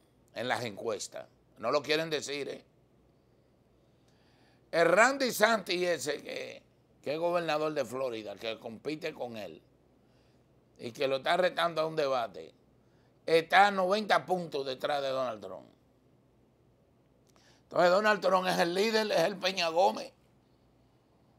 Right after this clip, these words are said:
Es el Peña Gómez de Estados Unidos ahora mismo, aunque uno es rubio y, y otro morenito. ¿Ah?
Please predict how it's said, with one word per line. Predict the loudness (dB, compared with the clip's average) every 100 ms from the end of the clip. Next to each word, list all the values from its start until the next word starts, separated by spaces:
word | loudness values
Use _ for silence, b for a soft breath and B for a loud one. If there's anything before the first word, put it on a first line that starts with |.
| _ _ _ _ _ _ _ _ _ _ _ _ 2
Es | 6
el | 6
Peña | 4 -2 0 4
Gómez | 6 6 2 -4 -8 -12 -18 _ _ _ _ _ _ _ _ _
de | -8 0
Estados | 4 4 2
Unidos | -4 -4 -2 0
ahora | 0
mismo, | 0 -4 -10 -12 -18 _ _ _ _ -20 -10
aunque | -8 -8
uno | -4 0
es | 2
rubio | 2 0 -2
y, | -2 -4 -4
y | -4
otro | -4 -6 -6
morenito. | -4 -4 -6 -10 -14 -18 -20 _ _ _ _ _ _ _ _ _ _ _ _ _ _ _ _ _ _ _ _ -10
¿Ah? | -6 -6